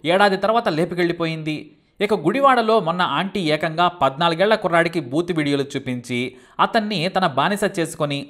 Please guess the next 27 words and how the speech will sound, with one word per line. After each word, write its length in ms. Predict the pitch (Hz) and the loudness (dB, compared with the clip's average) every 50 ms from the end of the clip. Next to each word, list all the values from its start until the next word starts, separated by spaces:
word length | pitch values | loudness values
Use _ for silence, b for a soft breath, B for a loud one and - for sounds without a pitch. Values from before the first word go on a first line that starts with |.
| - | 0
ఆమె 220 | 143 175 196 190 180 | 2 2 2 2 0
కూడా 240 | - 165 190 208 | 0 2 4 4
బానిసైపోయింది. 1000 | 180 139 151 151 151 151 - 151 147 147 - 135 135 139 135 131 131 131 - - b b b b b - | 2 2 0 0 -2 -2 -2 -4 -4 -2 -2 -4 -4 -4 -4 -4 -4 -4 -6 -8 b b b b b 0
ఏకంగా 460 | 196 226 226 247 208 170 160 170 202 202 | 0 2 2 0 0 2 4 4 4 4
నలుగురు 440 | 143 131 - 185 202 202 233 233 | 2 2 2 2 2 2 2 0
బంగారం 480 | 208 151 151 151 175 202 214 226 233 214 | 0 0 0 0 2 4 4 4 4 2
లాంటి 260 | 208 214 226 226 214 | 2 0 -2 -2 -4
పిల్లలను, 640 | 208 - 175 170 180 175 170 165 160 160 156 147 - | -6 -4 0 2 2 4 4 2 2 0 -4 -6 -4
భర్తను 460 | 123 135 143 160 - - 226 220 226 | -2 -2 -2 0 0 -2 -2 0 2
వదిలేసి 520 | 190 160 160 165 165 160 160 - 180 151 156 | 2 2 2 0 0 -2 -2 -4 -2 0 2
ఆ 120 | 147 143 | 2 2
కుర్రాడితో 460 | 143 - 156 160 160 160 160 - 160 | 2 0 0 2 2 2 2 0 -2
లేచిపోయింది. 920 | 143 135 139 147 143 139 - 147 143 139 135 135 131 131 131 - b b b b _ | 0 0 -2 -4 -4 -6 -6 -4 -4 -4 -4 -4 -4 -4 -6 -8 b b b b _
ఈ 60 | 117 113 | -12 -8
రెండు 280 | 107 131 175 196 226 | -6 -4 -2 0 0
ఘటనలు 520 | 220 202 190 208 196 196 196 196 160 156 180 | 0 2 0 0 0 0 2 2 2 0 0
సమాజంలోని 720 | 175 185 175 208 226 233 220 220 214 202 202 208 202 190 | 0 0 2 2 2 2 2 2 0 2 2 2 2 0
బూతు 260 | 156 139 170 170 190 | 0 -2 -2 -2 0
కోణాన్ని 340 | 170 175 170 170 170 160 156 | 0 2 2 2 0 0 -2
సూచిస్తున్నాయి. 800 | - 156 147 156 151 - - 151 151 147 147 147 139 139 135 - B B - | -4 -4 -4 -4 -6 -6 -4 -4 0 0 0 0 0 -2 -4 -8 B B -18
జనం 380 | 123 110 180 196 254 285 277 - - | -2 0 2 2 2 2 0 4 4
ఆలోచనలు 640 | 180 190 202 196 196 185 180 185 190 156 135 170 | 6 6 6 6 4 0 -2 0 2 2 2 2
శారీరక 480 | 180 175 180 156 175 208 220 214 214 208 | 0 0 0 2 2 2 2 0 0 -2
సుఖానికే 520 | 185 - - 143 175 165 160 165 - - | -2 -2 -4 -2 0 -2 0 0 0 -2
ఎక్కువ 240 | 139 135 - 185 185 | -2 -2 0 0 2
ప్రాధాన్యత 440 | 170 160 147 151 160 160 160 156 160 | 4 4 4 4 4 0 0 -2 -4
ఇస్తున్నారని, 720 | 151 143 - - 156 147 143 135 135 135 135 156 180 190 | -6 -6 -6 -4 -2 0 0 0 0 0 -2 -4 -6 -6